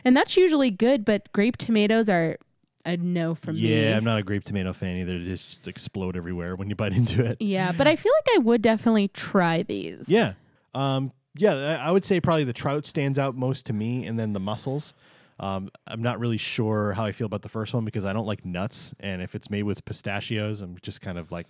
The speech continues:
Speaker 2: eh.
Speaker 1: Yeah.
Speaker 2: But the two seafood offerings sound pretty good to me.
Speaker 1: Yeah.
Speaker 2: Um,
Speaker 1: Well,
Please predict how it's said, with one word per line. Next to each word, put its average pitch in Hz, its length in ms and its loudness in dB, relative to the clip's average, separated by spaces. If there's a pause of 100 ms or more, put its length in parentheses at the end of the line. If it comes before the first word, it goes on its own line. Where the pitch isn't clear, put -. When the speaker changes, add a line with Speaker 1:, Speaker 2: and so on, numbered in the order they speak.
(100)
Speaker 2:
eh. 101 300 -6 (300)
Speaker 1:
Yeah. 175 520 0 (240)
Speaker 2:
But 104 240 2 (320)
the 117 100 -2
two 165 180 6
seafood 123 380 2
offerings 87 440 -4
sound 85 180 -6
pretty 85 160 -10
good 85 160 -10
to - 80 -14
me. 87 160 -8 (100)
Speaker 1:
Yeah. 180 520 -4 (200)
Speaker 2:
Um, 92 440 -4 (120)
Speaker 1:
Well, 220 300 0